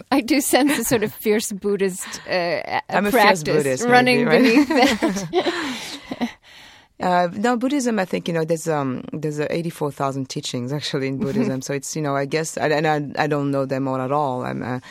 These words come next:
Speaker 2: I'm not a specialist. I know the one I practice, which, as I said, you know, is, um, he, uh, for instance,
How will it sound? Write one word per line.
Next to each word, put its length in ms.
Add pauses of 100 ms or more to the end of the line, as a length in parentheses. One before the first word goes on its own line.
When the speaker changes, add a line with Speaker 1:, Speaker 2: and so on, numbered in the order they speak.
(200)
Speaker 2:
I'm 100
not 160
a 40
specialist. 540
I 60
know 240
the 160
one 220
I 80
practice, 580 (540)
which, 180
as 160
I 80
said, 300
you 40
know, 140
is, 240
um, 480 (360)
he, 220 (120)
uh, 260
for 160
instance, 540